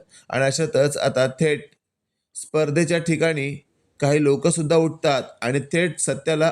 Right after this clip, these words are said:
अजूनही सायकल चालवताना बघून सगळेच अवाक झालेले असतात.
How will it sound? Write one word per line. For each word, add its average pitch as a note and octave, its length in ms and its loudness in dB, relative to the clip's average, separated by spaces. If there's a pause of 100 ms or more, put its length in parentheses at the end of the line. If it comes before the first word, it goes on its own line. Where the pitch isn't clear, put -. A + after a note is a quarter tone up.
अजूनही D#3 460 2
सायकल D#3 540 0
चालवताना D3+ 480 2
बघून D3 400 2 (260)
सगळेच C#3 520 0
अवाक C#3+ 240 4
झालेले C3+ 360 0
असतात. C3 420 0